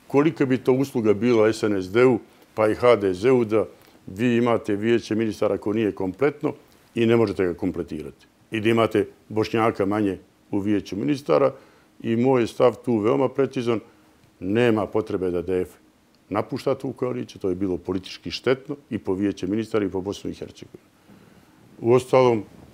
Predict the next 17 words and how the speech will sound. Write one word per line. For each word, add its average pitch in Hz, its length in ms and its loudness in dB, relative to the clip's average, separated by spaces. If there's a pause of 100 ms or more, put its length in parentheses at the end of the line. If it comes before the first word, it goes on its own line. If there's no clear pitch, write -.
(500)
evo 110 200 4
danas 104 360 0
je - 180 -4 (100)
gospodin 98 520 -2 (1080)
Sarajlić 95 680 0
napustio 113 600 0 (340)
Dom 113 340 2
naroda 117 440 2 (120)
i 104 80 -6
to 120 220 4
relaksira 110 520 2
situaciju. 107 760 -2 (460)
I 143 120 -2
mislim, 190 300 -2
inače - 360 -2
ne 151 120 -2
treba 113 440 0